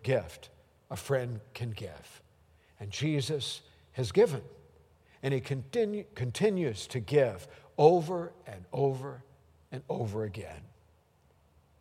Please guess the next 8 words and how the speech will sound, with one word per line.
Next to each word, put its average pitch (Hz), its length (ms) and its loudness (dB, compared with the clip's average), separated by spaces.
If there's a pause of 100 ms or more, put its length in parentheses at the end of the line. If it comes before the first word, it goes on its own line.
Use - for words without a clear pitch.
(520)
So 135 200 2
as 110 140 -2
we, 151 360 4
uh, 113 140 4 (420)
follow 143 260 8
suit 156 480 0
with, 113 380 -10
uh, 104 140 -6